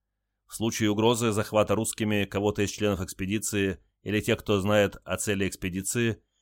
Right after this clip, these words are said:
примите соответствующие меры вплоть до ликвидации носителя информации. Подумайте, кого из членов экспедиции стоит вернуть в Германию.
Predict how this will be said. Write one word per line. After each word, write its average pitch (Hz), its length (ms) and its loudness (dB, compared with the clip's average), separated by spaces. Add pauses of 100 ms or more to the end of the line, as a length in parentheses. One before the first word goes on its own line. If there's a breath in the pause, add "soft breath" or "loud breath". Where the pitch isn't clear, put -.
(140)
примите 127 340 -2
соответствующие 98 800 0
меры 104 320 2
вплоть 110 360 -2
до 107 120 4
ликвидации 98 680 0
носителя 95 480 -2
информации. 90 720 -2 (640)
Подумайте, 98 600 0
кого 104 300 0
из 110 60 -2
членов 107 320 -2
экспедиции 101 720 -4
стоит 98 360 -2
вернуть 90 320 -2
в 80 60 -10
Германию. 87 560 -2